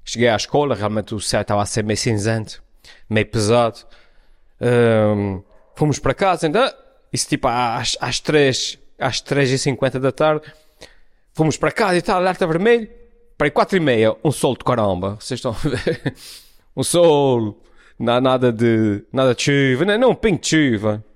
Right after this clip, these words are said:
E é fogo. Uf. Pronto, portanto, o alerta vermelho foi um falso, um falso alarme. Acabei por não ver, eh, mau tempo ou chuva, lá o que é que é, porque havia o ale-, o alerta vermelho.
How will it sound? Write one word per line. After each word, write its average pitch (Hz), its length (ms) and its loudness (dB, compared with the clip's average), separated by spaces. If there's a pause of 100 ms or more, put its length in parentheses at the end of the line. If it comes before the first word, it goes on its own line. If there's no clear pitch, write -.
(120)
E 113 160 0
é 107 40 2
fogo. 147 680 -2
Uf. 120 300 -2 (800)
Pronto, 104 340 -2
portanto, 90 240 -10
o 92 40 -4
alerta 98 300 0
vermelho 104 300 0
foi - 320 -4
um 107 160 -6
falso, - 480 -4
um 127 80 -4
falso - 400 -4 (240)
alarme. 156 420 0 (480)
Acabei 107 380 0
por 98 180 -6
não 98 200 0
ver, 95 400 -2 (1120)
eh, 98 320 -2
mau 98 280 -2
tempo 113 400 -2
ou 85 60 -4
chuva, 98 380 0
lá 90 120 -2
o 85 40 -10
que - 80 -8
é 85 80 -4
que - 160 -8
é, 92 60 -2
porque - 220 -8
havia 95 180 -2
o 92 40 2
ale-, 98 180 0
o 101 100 -2
alerta 101 320 0
vermelho. 110 340 0